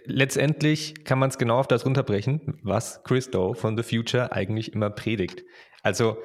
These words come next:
damit, das mit zweiter Hälfte habe ich so ein bisschen gemeint, weil wir jetzt ja schon wieder im Bereich Freelance und Selbstständigkeit sind und nicht mehr so sehr in, ähm, ich bin jetzt irgendwo angestellt, wobei du das eigentlich auch ganz gut zusammengebracht hast mit den Levels zum Beispiel.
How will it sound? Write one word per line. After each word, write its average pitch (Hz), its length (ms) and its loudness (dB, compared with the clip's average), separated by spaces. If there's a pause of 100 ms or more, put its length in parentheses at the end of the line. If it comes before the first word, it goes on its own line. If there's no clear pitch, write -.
(140)
damit, 123 420 0
das 117 280 -2
mit 117 200 -2
zweiter 120 280 2
Hälfte 117 240 0
habe 113 120 -2
ich 117 60 -4
so 120 80 -6
ein 104 40 -6
bisschen 113 220 -4
gemeint, 110 300 0
weil 104 160 2
wir 104 100 0
jetzt 107 260 -2
ja 107 100 4
schon 107 360 -2
wieder 104 240 2
im 104 140 0
Bereich 92 380 0
Freelance 117 580 -2
und 98 80 -2
Selbstständigkeit 92 880 -2
sind 110 300 -2 (400)
und 98 240 -2
nicht 110 160 -2
mehr 107 160 0
so 101 160 0
sehr 98 420 0
in, 98 440 -2
ähm, 92 400 0 (100)
ich - 160 -8
bin 104 120 0
jetzt 95 140 -4
irgendwo 98 240 -2
angestellt, 104 540 -2
wobei 95 240 0
du 104 80 -2
das 101 160 -4
eigentlich 98 240 -4
auch 98 100 -8
ganz 98 240 -6
gut - 160 -8
zusammengebracht 98 880 -4
hast 98 220 -4
mit 92 140 -6
den 92 260 -2
Levels 110 400 0
zum 123 120 -4
Beispiel. 127 440 -2